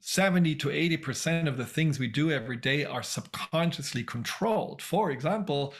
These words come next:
how many times do you drive and think about something completely different?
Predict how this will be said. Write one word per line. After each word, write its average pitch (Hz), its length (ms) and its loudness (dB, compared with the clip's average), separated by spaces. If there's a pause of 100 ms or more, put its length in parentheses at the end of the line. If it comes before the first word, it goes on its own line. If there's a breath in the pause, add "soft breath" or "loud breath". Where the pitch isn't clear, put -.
(260 loud breath)
how 165 200 2
many 156 160 2
times 143 380 -2
do - 100 -4
you 131 180 2
drive 123 460 0
and 120 180 -6
think 170 220 2
about 135 260 0
something 135 300 -4
completely 151 540 0
different? - 560 -4